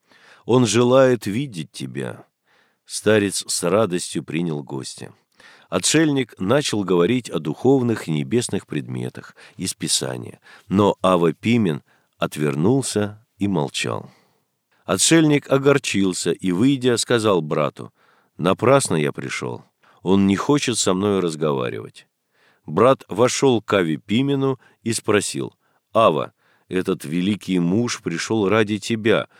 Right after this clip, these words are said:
Почему ты не поговорил с ним?» Старец отвечал: «Он от вышних и говорил о небесном, а я от нижних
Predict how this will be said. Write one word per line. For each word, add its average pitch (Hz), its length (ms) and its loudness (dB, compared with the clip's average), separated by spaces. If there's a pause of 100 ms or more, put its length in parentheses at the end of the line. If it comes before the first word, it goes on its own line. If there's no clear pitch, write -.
(220)
Почему 127 480 2
ты 117 240 2
не 110 160 2
поговорил 120 600 0
с - 160 -10
ним?» 65 200 -12 (720)
Старец 127 540 2
отвечал: 80 680 -4 (580)
«Он 117 360 4
от 95 220 0
вышних 110 640 0 (180)
и 85 100 -6
говорил 92 580 2
о 90 80 -8
небесном, 85 720 -6 (540)
а 73 100 -6
я 110 260 6
от 104 160 -2
нижних 104 600 -2